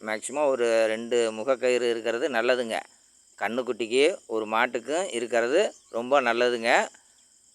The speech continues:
அ, ஏதோ ஒரு நேரத்துல இந்த மாதிரி, அ, மூக்கணாங்கயிறு வந்து தெறிக்கும் போது நம்ம எடுத்து போட்டு விட்டுக்கலாம்.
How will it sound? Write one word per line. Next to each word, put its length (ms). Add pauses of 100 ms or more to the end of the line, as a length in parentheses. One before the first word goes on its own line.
(280)
அ, 420
ஏதோ 200
ஒரு 200
நேரத்துல 420
இந்த 160
மாதிரி, 300
அ, 40 (1000)
மூக்கணாங்கயிறு 680
வந்து 300
தெறிக்கும் 400
போது 440 (420)
நம்ம 240
எடுத்து 340
போட்டு 360
விட்டுக்கலாம். 320